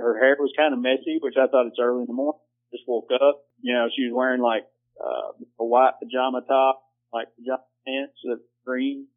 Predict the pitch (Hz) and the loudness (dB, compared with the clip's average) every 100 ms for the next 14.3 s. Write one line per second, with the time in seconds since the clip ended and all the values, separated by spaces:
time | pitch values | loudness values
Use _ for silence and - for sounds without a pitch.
0 | _ _ - 120 113 123 120 120 120 - | _ _ -14 -10 -4 0 2 2 0 2
1 | 117 123 127 123 120 _ _ 127 - 131 | 6 6 4 0 -8 _ _ -20 -10 -8
2 | 123 - 127 127 127 123 123 110 107 107 | -8 -6 -2 -2 -4 -8 -16 -20 -20 -8
3 | 135 123 117 _ 131 117 131 120 117 120 | -6 -6 -10 _ -4 -4 -2 -2 -2 -4
4 | 123 127 120 123 127 123 127 131 135 127 | -4 -4 -2 0 -2 -2 -2 -2 -2 -8
5 | - _ _ _ _ _ _ - 135 135 | -12 _ _ _ _ _ _ -2 0 2
6 | 135 123 117 - _ _ _ _ 113 135 | 4 4 2 -4 _ _ _ _ -8 -2
7 | 139 135 139 139 120 135 123 147 143 120 | 0 2 2 2 0 0 2 2 0 -4
8 | 120 120 127 131 131 127 135 131 127 113 | -6 -8 -4 -2 -2 -2 -2 0 -2 -2
9 | 127 214 - 202 175 147 131 131 123 117 | -6 -8 -4 -4 -2 -2 -2 -2 -2 2
10 | 175 185 - _ _ - - - _ _ | 4 4 0 _ _ -18 -18 -20 _ _
11 | 160 202 175 175 - - 170 170 180 160 | 0 2 0 -6 -8 -6 -6 -2 -2 -2
12 | - 143 147 _ 120 117 _ 120 127 143 | -4 -4 -6 _ -8 -8 _ -8 -2 0
13 | 139 127 135 151 - 120 120 120 131 160 | 0 0 4 4 2 0 0 -2 -4 -4
14 | - 170 | 0 0